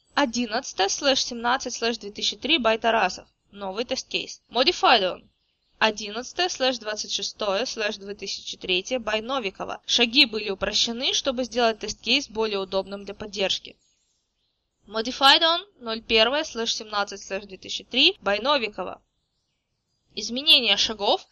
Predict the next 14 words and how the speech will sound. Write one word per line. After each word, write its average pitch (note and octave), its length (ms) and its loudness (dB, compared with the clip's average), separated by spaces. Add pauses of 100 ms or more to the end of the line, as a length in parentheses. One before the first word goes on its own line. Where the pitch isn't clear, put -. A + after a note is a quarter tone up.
и A#3+ 80 0
второй C#4+ 340 4
ожидаемый G3+ 600 0
результат A#3+ 420 2
с - 60 -8
целью G#3+ 280 -6
удостоверения G3+ 640 -2
в D#4 60 -8
снятии F3+ 320 -8
денег F3 300 -8
со F#3 100 -10
счёта. - 400 -4 (1700)
Execution C4+ 720 -2
part. E3 220 -2